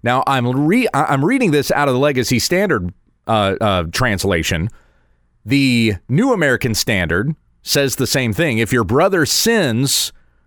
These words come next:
go and show him his fault." But the Christian Standard Bible and the English Standard Bible say,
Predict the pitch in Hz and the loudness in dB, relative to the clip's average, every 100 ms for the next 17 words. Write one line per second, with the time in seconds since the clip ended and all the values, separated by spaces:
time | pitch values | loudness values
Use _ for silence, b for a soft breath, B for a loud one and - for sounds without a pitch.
0 | - 98 143 175 143 143 139 123 - 151 | -12 -4 0 2 4 2 0 0 0 0
1 | 120 104 - 170 139 78 95 - b b | 0 -2 -2 0 0 -2 -6 -10 b b
2 | b b b 123 131 - 269 - 208 - | b b b -2 -2 0 0 0 0 0
3 | 165 127 110 92 92 80 104 - 156 196 | 0 0 0 0 0 0 -2 -2 0 0
4 | 220 - 208 247 180 - 139 104 92 98 | 0 0 0 2 0 0 -2 0 0 0
5 | 90 92 104 - 143 98 78 92 | 0 0 0 0 0 0 0 -2